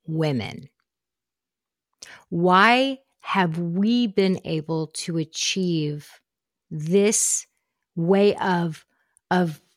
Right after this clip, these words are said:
all being, di-, you know, lots of differences, lots of diversity, and we're still a community who loves each other, believes in each other,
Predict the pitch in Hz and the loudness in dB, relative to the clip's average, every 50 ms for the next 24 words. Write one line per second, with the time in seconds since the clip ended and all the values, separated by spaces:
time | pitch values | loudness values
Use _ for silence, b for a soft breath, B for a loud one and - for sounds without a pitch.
0 | _ _ _ _ 165 196 214 233 226 214 269 262 269 262 254 247 220 202 185 - | _ _ _ _ 2 4 4 4 4 4 4 4 6 4 4 2 2 0 2 2
1 | 233 220 - 240 220 226 208 185 165 165 180 190 202 269 285 - - - 302 247 | 2 2 4 4 4 6 6 4 4 4 4 4 4 4 2 0 -4 -6 -6 -4
2 | 233 269 269 - 240 214 190 - 151 139 135 139 - - 185 196 226 277 294 285 | -2 -2 -2 0 -2 -2 -2 -4 -8 -8 -8 -10 -6 -2 0 4 4 4 2 2
3 | - 311 294 240 - - 262 262 240 220 233 233 - - - 196 156 147 127 117 | -2 -4 -4 -4 0 2 2 2 2 2 2 2 2 0 -2 -2 0 0 -2 -4
4 | 123 - - _ _ _ 220 220 214 202 190 180 165 160 160 160 156 151 - _ | -8 -12 -16 _ _ _ 2 4 4 4 4 2 2 0 -2 -2 -4 -6 -10 _
5 | _ _ _ _ _ _ _ _ _ _ _ 180 190 214 233 240 226 - - - | _ _ _ _ _ _ _ _ _ _ _ 2 4 6 6 6 4 2 0 0
6 | - 277 285 302 294 - - 196 220 226 - - 214 202 202 202 190 175 160 147 | 2 2 4 4 4 2 2 2 0 0 -2 -2 0 2 2 2 2 2 0 -2
7 | 139 139 143 156 185 202 - _ _ _ _ _ _ _ _ - 190 170 170 190 | -2 -4 -4 -4 -6 -6 -8 _ _ _ _ _ _ _ _ 0 2 4 4 4
8 | 202 202 214 - 247 226 - 247 240 226 233 226 233 233 226 - - 156 143 143 | 4 4 2 0 0 0 0 -2 -2 0 0 0 0 0 -2 -4 -4 -4 -4 -2
9 | 151 175 196 226 220 196 190 233 233 226 226 226 226 220 - 233 220 214 226 220 | -2 0 0 0 0 0 0 2 2 4 4 4 2 2 2 0 0 2 2 2
10 | 214 214 220 220 214 - | 4 4 2 0 -2 -4